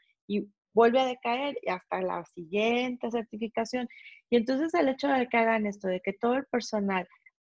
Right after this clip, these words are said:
o las plantillas se inmiscuyan, va a hacer que esto, pues, explote, porque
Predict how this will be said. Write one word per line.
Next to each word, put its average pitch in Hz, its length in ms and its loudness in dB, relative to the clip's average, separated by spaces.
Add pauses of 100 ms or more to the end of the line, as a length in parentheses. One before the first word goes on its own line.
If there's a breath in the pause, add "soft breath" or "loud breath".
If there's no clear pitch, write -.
o 196 80 4
las 196 220 4
plantillas 202 680 2 (120)
se 190 580 2
inmiscuyan, 208 880 2 (120)
va 214 200 2
a - 40 6
hacer 220 340 0
que 214 180 2
esto, 226 520 -2 (200)
pues, 185 200 0
explote, 202 720 -2
porque 185 400 2